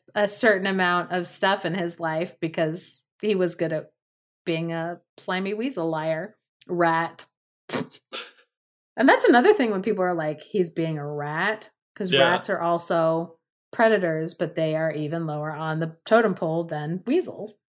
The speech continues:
Speaker 1: It's interesting that we have so many, um,
Speaker 2: This hierarchy of sneaky, slimy people that get more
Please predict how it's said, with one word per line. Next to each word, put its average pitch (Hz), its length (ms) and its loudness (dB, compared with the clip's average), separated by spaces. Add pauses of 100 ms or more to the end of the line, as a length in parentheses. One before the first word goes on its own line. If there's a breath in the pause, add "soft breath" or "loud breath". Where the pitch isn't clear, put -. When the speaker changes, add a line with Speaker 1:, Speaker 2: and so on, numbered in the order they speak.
(340)
Speaker 1:
It's 247 160 2
interesting 220 680 4 (220)
that 262 160 8
we 277 120 10
have 294 260 6
so 254 400 8
many, 226 840 4
um, 214 420 4
Speaker 2:
This 170 160 6
hierarchy 160 720 8
of 131 140 6
sneaky, 147 500 4
slimy 139 420 4
people 131 320 4
that 123 200 4
get 123 400 2
more 165 460 10